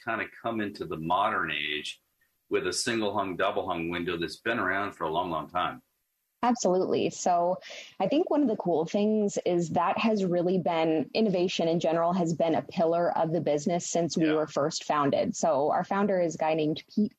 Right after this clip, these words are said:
Speaker 2: Kuiper. And one of the things he says that I always keep in the back of my mind is a quote that says, "It's the little extras that make the big difference."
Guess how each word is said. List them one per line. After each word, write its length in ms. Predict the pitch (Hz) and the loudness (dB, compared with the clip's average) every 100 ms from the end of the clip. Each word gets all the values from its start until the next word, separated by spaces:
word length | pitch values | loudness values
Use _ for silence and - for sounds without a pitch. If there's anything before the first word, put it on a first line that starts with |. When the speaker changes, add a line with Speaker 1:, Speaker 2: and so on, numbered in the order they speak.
| - | -4
Speaker 2:
Kuiper. 440 | - - 151 110 - | -2 0 2 2 0
And 300 | 160 151 160 | 0 2 2
one 160 | 185 | 2
of 80 | 226 | 2
the 80 | 233 | 0
things 320 | 214 202 190 | 0 0 0
he 140 | 196 180 | -2 -2
says 280 | 175 170 165 | 0 0 0
that 120 | - | -2
I 180 | 165 170 | 0 2
always 360 | - 196 214 | 2 0 -2
keep 180 | - 240 | -2 -2
in 80 | 220 | 0
the 60 | 190 | 0
back 260 | 165 180 | 0 0
of 60 | 175 | 0
my 120 | 147 | 2
mind 440 | 147 143 147 151 - | 2 2 0 -2 2
is 400 | 151 135 143 - - - - | 2 2 -2 -10 -18 -8 -6
a 80 | |
quote 380 | - 180 185 135 | -2 0 0 0
that 240 | 170 - - | 0 0 0
says, 340 | 160 156 - 139 | 2 2 0 -6
"It's 160 | 139 | -2
the 100 | 165 | 0
little 260 | 165 185 170 | 2 2 0
extras 480 | 160 - - 156 143 | -2 -4 0 0 2
that 160 | 160 143 | 0 0
make 200 | 151 - | -2 -4
the 60 | |
big 260 | 156 156 147 | -2 -2 0
difference." 640 | 151 - - - - | -4 -2 -4 -4 -6